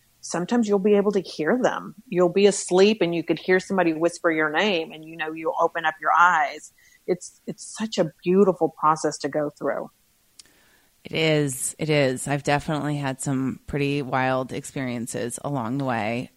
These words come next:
Speaker 2: And then I go through phases where I sort of forget that they're there.
Speaker 1: <laughs>
Speaker 2: Right? And
Speaker 1: I think,
Speaker 2: I'm gonna
Speaker 1: yes.
Speaker 2: figure this out myself. I'm, I,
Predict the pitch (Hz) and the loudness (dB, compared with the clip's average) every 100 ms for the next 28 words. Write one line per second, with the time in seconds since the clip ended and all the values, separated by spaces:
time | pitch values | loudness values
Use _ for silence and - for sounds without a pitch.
0 | _ 139 127 131 127 143 - - 180 190 | _ -6 -4 -4 -4 -6 -12 -2 0 2
1 | 196 208 208 208 185 208 196 196 202 202 | 4 4 4 0 2 2 4 2 4 4
2 | 196 196 202 202 196 - 180 143 135 135 | 6 4 4 2 2 -2 -4 0 2 2
3 | - - - _ - 147 - 143 139 139 | -2 -14 -14 _ -8 -8 -4 -4 -2 -2
4 | 139 95 76 180 - - - 165 _ _ | -4 -4 -4 -6 -10 -16 -14 -18 _ _
5 | _ _ _ - 156 170 - - 147 202 | _ _ _ 0 2 2 0 -4 0 0
6 | 208 196 190 202 180 160 147 190 185 202 | 0 2 2 4 2 2 2 2 4 4
7 | 202 208 - 202 185 185 180 175 160 - | 6 4 6 8 10 10 8 4 0 4
8 | 196 190 185 - - - - | 6 6 4 0 -6 -6 -6